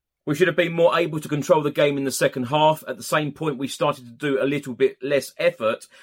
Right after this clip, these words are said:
Obviously, there was a lot of changes, but it's part of the game and a good opportunity for the players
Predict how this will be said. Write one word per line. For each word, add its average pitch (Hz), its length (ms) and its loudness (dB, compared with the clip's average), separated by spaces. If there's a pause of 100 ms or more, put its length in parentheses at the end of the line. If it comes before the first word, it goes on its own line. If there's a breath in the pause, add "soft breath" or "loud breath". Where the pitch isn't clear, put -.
(100)
Obviously, 147 600 0
there 143 140 2
was 131 120 0
a 139 60 4
lot 156 400 2
of 127 100 -6
changes, 123 720 -4 (220 loud breath)
but 139 80 2
it's 143 100 0
part 160 320 0
of 135 80 0
the 143 80 -2
game 139 380 2
and 131 100 0
a 127 60 0
good 151 200 -2
opportunity 135 680 -2
for 120 100 -12
the 123 100 -6
players 117 640 0